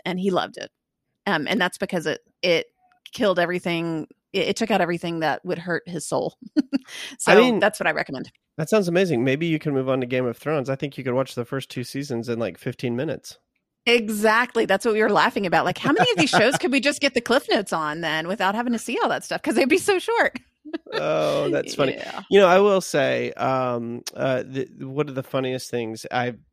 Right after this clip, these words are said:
Speaker 2: I'm, I'm not, I was not a Game of Thrones watcher, so to the listeners out there who have and love it, um,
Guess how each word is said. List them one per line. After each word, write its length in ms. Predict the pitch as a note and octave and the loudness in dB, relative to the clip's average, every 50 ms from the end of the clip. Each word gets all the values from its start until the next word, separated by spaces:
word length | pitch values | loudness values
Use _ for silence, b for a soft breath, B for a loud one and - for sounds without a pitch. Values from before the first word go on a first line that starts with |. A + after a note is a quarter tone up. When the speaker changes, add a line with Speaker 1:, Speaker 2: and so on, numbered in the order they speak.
| _ _ - - | _ _ -14 -12
Speaker 2:
I'm, 220 | - A2 A2+ A#2 G#2+ - - | -10 -10 -8 -10 -12 -10 -10
I'm 120 | A2+ B2 | -10 -8
not, 160 | A#2+ A#2+ A2 | -6 -6 -6
I 20 | G#2+ | -6
was 160 | A#2+ B2 B2 | -8 -8 -6
not 160 | - B2+ B2 B2 | -4 -4 -4 -4
a 40 | |
Game 200 | A#2 G#2+ A#2 A2+ | -4 -6 -6 -6
of 100 | A#2 A#2 | -6 -8
Thrones 360 | - - A#2 A#2 A2 A2 - - | -8 -6 -6 -6 -8 -10 -10 -10
watcher, 440 | F#2 A2 A#2 A2 - - A2 A2 | -8 -6 -6 -6 -8 -8 -10 -10
so 420 | A#2 - - B2 A#2 A#2 A2 G#2+ - _ _ - | -10 -8 -8 -6 -6 -6 -6 -8 -12 _ _ -12
to 180 | - A#2+ A#2+ | -8 -8 -6
the 300 | A2 A2+ A#2 A2+ A2+ - - | -6 -6 -6 -6 -6 -8 -10
listeners 460 | - B2+ B2+ B2 - - A#2+ A#2 A#2 B2 | -10 -8 -8 -8 -6 -6 -6 -4 -4 -6
out 140 | A2+ A2+ | -8 -8
there 180 | - A2+ A2+ A2+ | -8 -8 -8 -6
who 140 | A2 A2+ A#2 | -6 -6 -6
have 420 | A2+ A2+ A2 A2 A2 G#2 G#2 - - - - _ _ _ _ _ _ - | -6 -6 -6 -6 -6 -8 -8 -10 -14 -20 -20 _ _ _ _ _ _ -10
and 180 | - A2+ A#2 | -6 -4 -4
love 300 | A#2 A#2+ A#2 A#2+ A#2+ A2+ | -2 -2 -2 -2 -2 -2
it, 380 | A#2+ A2+ F#2+ - - - - - _ _ _ _ _ _ _ _ _ _ | -4 -6 -6 -8 -12 -16 -16 -18 _ _ _ _ _ _ _ _ _ _
um, 340 | B2 A#2+ A2+ A2+ A#2+ A#2 | -4 -4 -2 -2 -2 -4